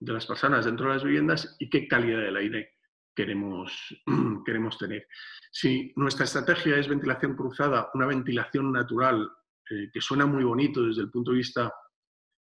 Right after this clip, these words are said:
eh, bioconstructivo y desde el punto de vista más, eh, ecológico y más natural, hacer una ventilación natural, una ventilación cruzada por la noche,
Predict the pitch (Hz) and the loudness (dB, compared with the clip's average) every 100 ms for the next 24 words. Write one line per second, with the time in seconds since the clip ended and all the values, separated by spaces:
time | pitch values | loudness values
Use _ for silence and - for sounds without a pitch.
0 | _ 135 104 101 120 - 110 - 107 - | _ -8 -6 0 0 0 -4 -4 -8 -10
1 | - 143 135 123 110 107 110 107 104 - | 4 6 8 4 4 4 4 0 -2 -6
2 | 113 120 123 - 127 120 - - - 110 | -2 0 0 0 0 -2 -6 -16 -16 -8
3 | 113 127 123 - - - _ _ 113 104 | -2 0 -2 -6 -14 -20 _ _ -4 -2
4 | 98 95 - _ _ _ _ _ - - | -4 -8 -14 _ _ _ _ _ -6 0
5 | 123 156 120 110 107 113 117 131 127 131 | 2 2 -2 -2 -2 0 -2 0 0 2
6 | 135 143 151 - - - - 123 117 113 | 2 2 -2 -10 -14 -12 -4 -2 0 -2
7 | 110 107 - 117 113 110 127 131 - - | -2 -4 -4 -4 -4 -2 0 0 -6 -18
8 | _ _ 127 113 113 110 107 110 107 117 | _ _ -4 -2 -2 -4 -4 -6 -4 -6
9 | 117 113 117 113 110 120 120 135 | -2 -2 -2 -4 -4 -4 -4 -4